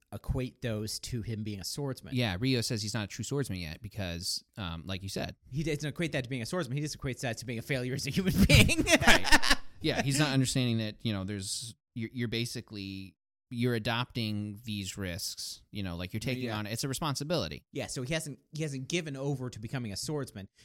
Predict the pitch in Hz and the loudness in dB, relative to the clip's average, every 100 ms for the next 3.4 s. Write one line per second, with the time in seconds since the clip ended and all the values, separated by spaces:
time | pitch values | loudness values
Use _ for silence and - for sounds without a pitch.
0 | - 190 180 147 127 143 220 - 156 127 | -2 0 0 -4 -4 -4 -4 -4 -4 -4
1 | 117 120 131 - 139 - 131 113 110 120 | -6 -6 -4 -2 -2 -4 -6 -4 -4 -4
2 | 104 104 - _ _ - 131 127 123 110 | -4 -6 -8 _ _ -6 -4 -2 -2 -4
3 | 98 101 110 | -6 -8 -8